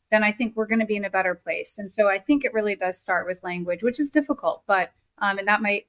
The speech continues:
mean some soft landings or nuance, but,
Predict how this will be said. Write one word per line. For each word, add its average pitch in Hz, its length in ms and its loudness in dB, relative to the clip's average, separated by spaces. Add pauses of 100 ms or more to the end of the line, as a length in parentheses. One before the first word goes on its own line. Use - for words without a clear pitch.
(260)
mean 226 280 2
some 220 280 0
soft 214 320 4
landings 214 440 0
or 208 80 -4
nuance, 285 460 2
but, 214 280 2